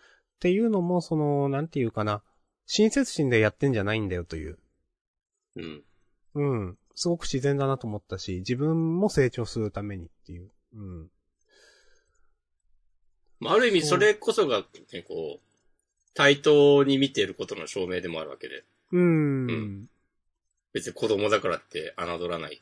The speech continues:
Speaker 2: すよっていう。
Speaker 1: うん。
Speaker 2: いいっすね。いいんじゃないですか？
Speaker 1: わかります。
Speaker 2: うん。
Speaker 1: はい。
Speaker 2: 全然良くなかった。
Speaker 1: お、どういうことですか、それは。
Speaker 2: ファンタスティッ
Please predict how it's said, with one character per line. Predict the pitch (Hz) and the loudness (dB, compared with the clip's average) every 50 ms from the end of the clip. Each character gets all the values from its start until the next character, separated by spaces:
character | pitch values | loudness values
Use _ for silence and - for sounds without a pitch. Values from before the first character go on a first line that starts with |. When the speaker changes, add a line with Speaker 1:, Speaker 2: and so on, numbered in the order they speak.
| _ _ | _ _
Speaker 2:
す | - - - - 73 | -14 -14 -12 -12 -14
よ | 73 | -16
っ | 71 | -16
て | _ _ - 160 | _ _ -18 -12
い | 151 | -10
う。 | 135 | -6
Speaker 1:
う | 131 | -6
ん。 | 117 107 104 101 92 90 104 - _ _ _ _ _ _ _ _ _ _ _ _ _ _ _ _ 392 392 _ 392 392 _ _ _ _ _ _ _ _ _ _ _ _ _ _ _ _ _ _ _ _ _ _ _ _ _ _ _ _ _ _ _ _ _ _ _ _ _ _ _ _ | -6 -6 -6 -8 -12 -14 -18 -20 _ _ _ _ _ _ _ _ _ _ _ _ _ _ _ _ _ _ _ _ _ _ _ _ _ _ _ _ _ _ _ _ _ _ _ _ _ _ _ _ _ _ _ _ _ _ _ _ _ _ _ _ _ _ _ _ _ _ _ _ _
Speaker 2:
い | 101 92 | -10 -8
い | 76 | -8
っ | |
す | - - - - | -8 -10 -12 -14
ね。 | - - - _ _ _ _ _ _ _ _ _ _ _ _ _ _ _ _ _ 1077 _ _ _ _ _ _ _ _ _ _ _ _ _ _ _ _ _ _ _ _ _ _ - | -18 -20 -20 _ _ _ _ _ _ _ _ _ _ _ _ _ _ _ _ _ _ _ _ _ _ _ _ _ _ _ _ _ _ _ _ _ _ _ _ _ _ _ _ -10
い | - 120 | -6 -4
い | 120 | -2
ん | |
じ | 117 | -2
ゃ | 90 | 0
な | 131 | 0
い | 120 | -2
で | 113 | -2
す | 113 | -4
か？ | - | -4
Speaker 1:
わ | - | -4
か | 127 | -6
り | |
ま | - | -6
す。 | - - - - - - - _ _ _ | -8 -12 -18 -20 -20 -20 -20 _ _ _
Speaker 2:
う | - | -20
ん。 | 156 | -2
Speaker 1:
は | 156 160 165 | 2 2 2
い。 | - - _ _ _ _ _ _ _ _ _ _ _ _ _ _ _ _ _ _ _ _ _ _ _ _ _ _ _ _ _ _ _ _ _ _ _ _ _ _ | 2 0 _ _ _ _ _ _ _ _ _ _ _ _ _ _ _ _ _ _ _ _ _ _ _ _ _ _ _ _ _ _ _ _ _ _ _ _ _ _
Speaker 2:
全 | 127 131 135 131 | 0 0 0 0
然 | 127 131 131 | 0 -2 -2
良 | 127 | -2
く | 113 92 | -4 -8
な | 82 | -12
か | - | -14
っ | - - _ | -18 -20 _
た。 | - _ _ _ _ _ _ _ _ _ _ _ _ _ _ _ _ _ _ _ _ _ _ _ - | -20 _ _ _ _ _ _ _ _ _ _ _ _ _ _ _ _ _ _ _ _ _ _ _ 4
Speaker 1:
お、 | 165 175 - _ _ _ _ _ | 4 4 4 _ _ _ _ _
ど | 160 147 160 156 | -2 4 6 6
う | |
い | 139 | 6
う | |
こ | 120 113 | 6 2
と | - | -2
で | - - | -6 -10
す | |
か、 | - - 98 | -12 -12 -10
そ | 92 104 95 | -8 -8 -6
れ | 95 | -6
は。 | 92 92 - | -6 -2 0
Speaker 2:
フ | 139 | 2
ァ | 131 123 | 2 2
ン | 120 | 2
タ | - 120 | 0 -4
ス | 113 - | -4 -4
テ | - | -10
ィ | |
ッ | - | -18